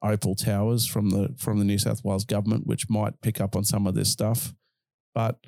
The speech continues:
I can only imagine that actually having this, you know, birth to death of a product being tracked digitally,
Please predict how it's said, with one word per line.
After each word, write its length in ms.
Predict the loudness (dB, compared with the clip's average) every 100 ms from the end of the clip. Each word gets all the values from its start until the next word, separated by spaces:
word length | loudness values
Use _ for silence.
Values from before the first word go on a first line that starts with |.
| _ _ _ _ _ _ _ _ _ _ _ -6
I 60 |
can 160 | -2 0
only 160 | 2
imagine 480 | 0 0 0 0 0
that 160 | 0 -2 -8 _ _ _ _ -4
actually 340 | -2 0 0
having 640 | 0 0 0 0 0 -2 -8 _
this, 500 | 0 2 2 0 -2 -6 _ _
you 100 | -4
know, 300 | 0 2 0 -2
birth 500 | -6 -4 0 0 -2
to 140 | -2 -2
death 400 | 2 0 0 0
of 320 | 0 0 -2
a 140 | -2 -4
product 560 | -2 -2 -2 -4 -8 -12 _ _ _ _ _ _ _ _ _ _ _
being 240 | -2 0 -2
tracked 380 | -2 -2 -2
digitally, 540 | -2 0 0 0 0